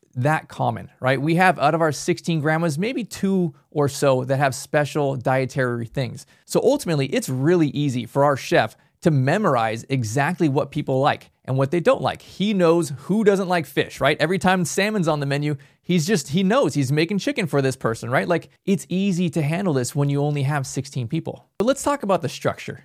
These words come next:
Ultimately, you have three meals, right? Breakfast, lunch, dinner. Maybe you count dessert in there. Okay, so you got these four meals,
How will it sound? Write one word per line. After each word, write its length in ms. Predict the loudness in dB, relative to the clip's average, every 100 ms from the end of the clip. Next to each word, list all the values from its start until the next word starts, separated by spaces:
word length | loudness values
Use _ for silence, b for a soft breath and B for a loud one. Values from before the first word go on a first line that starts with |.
| _ _ -2
Ultimately, 460 | 2 2 0 0 2
you 100 | 2
have 140 | 0
three 500 | -4 -4 -2 0 0
meals, 420 | 0 0 -2 -2
right? 240 | 2 2 4
Breakfast, 380 | 2 2 -2 0
lunch, 240 | -2 -2
dinner. 300 | -2 -2 -2 b b
Maybe 240 | 2 2 2
you 80 | 0
count 180 | -2
dessert 300 | -2 -2 -2
in 100 | -4
there. 200 | -8 -10 _ _ _ _ -4
Okay, 180 | -2 0
so 140 | 0
you 80 | 2
got 180 | 2 2
these 200 | -2 -4
four 340 | 0 4 4
meals, 400 | 2 -2 -6